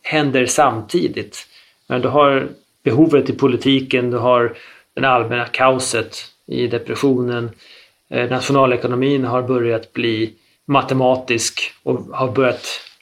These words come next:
börjat få det här, eh, fysikavundet och, och vill kunna förutsäga och vill kunna mecka med, med ekonomin och, och skapa en vissa,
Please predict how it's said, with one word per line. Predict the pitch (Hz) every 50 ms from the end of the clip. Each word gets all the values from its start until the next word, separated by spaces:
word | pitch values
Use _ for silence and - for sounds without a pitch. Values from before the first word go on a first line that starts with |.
| _ _ _ _ -
börjat | 147 143 139 135 135 -
få | - - - - 170 170 165
det | 151 143
här, | 131 131 120 113 113 113 - - - _ _ _ _ _ _ _ - 175 - _ _ _ - -
eh, | 135 131 123 117
fysikavundet | - - - - - - - 139 113 - - 143 131 127 127 - - 123 120 117 113 123 131 131 135 127 117 113 110 - - - - - - - - - - - - - - _ _ _
och, | - - 67 -
och | 135 123 107
vill | 143 143 143 135 131 135
kunna | - 139 131 127 120
förutsäga | - - 147 135 123 120 117 117 - - 151 151 147 135 123 120
och | 117 120 123
vill | 135 139 131 127 -
kunna | 143 131 127 127 127 127 127
mecka | 151 147 143 151 - - - - - 165 151
med, | 143 139 135 131 127 120 104 - - _ _ -
med | 135 127 123 120 117 117
ekonomin | 120 120 - - 123 123 120 120 117 113 107 107 -
och, | 120 117 110 - - - 127 135 127
och | 120 120 117 117 113 - - - - _ -
skapa | - - - - 143 135 123 117 - - - - 147 131 123
en | 117 117 117
vissa, | 113 127 127 - - 123 120